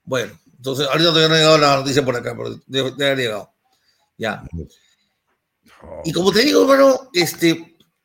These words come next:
Speaker 1: pasó ese periodo y se acabó el problema, y no, no, no hubo ninguna reconstrucción ni nada, más bien después vino la guerra con China y, y terminamos en bancarrota. O sea, no hay un aprendizaje social, no, no sé, hermano, no, no sé, no sé. Pero yo, hermano, como te, ahí están los votos, ¿no?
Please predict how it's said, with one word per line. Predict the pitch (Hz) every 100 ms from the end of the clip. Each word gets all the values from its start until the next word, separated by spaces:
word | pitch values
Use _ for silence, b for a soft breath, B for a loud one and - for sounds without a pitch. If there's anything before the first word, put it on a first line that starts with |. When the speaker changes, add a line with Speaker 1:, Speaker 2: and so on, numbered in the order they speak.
| _ _
Speaker 1:
pasó | - 190 277
ese | 202
periodo | 214 226 269
y | 214
se | 185
acabó | 214
el | 233
problema, | 226 247 285 240
y |
no, | 214
no, | 214 220 160 B -
no | 180
hubo | 233
ninguna | 208 196 226 220
reconstrucción | 190 156 147 147 - 220
ni | 202
nada, | 220
más | 202
bien | 202 202
después | 160 202
vino | 202 202
la | 180
guerra | 196
con | 180 175
China | - 208 202
y, | 156 127 B B
y | 120
terminamos | 139 165 185
en | 175
bancarrota. | 156 131 135 165 185 - 92 - b -
O | 143
sea, | 185 - B B B B B _ _ _ 143 143
no | 190
hay | 247
un | 269
aprendizaje | 208 175 156 - - 185
social, | 139 - 185 185 180
no, | 160 165
no | 160
sé, | 160 160 131 -
hermano, | 104 101
no, | 117 120
no | 131
sé, | - 107 _
no | _
sé. | - B 113 110 -
Pero | 160 180
yo, | 220
hermano, | 247 233 226 180
como | 165
te, | 135 143
ahí | 151 165
están | 156 143
los | 127
votos, | 117 113 110
¿no? | 135 165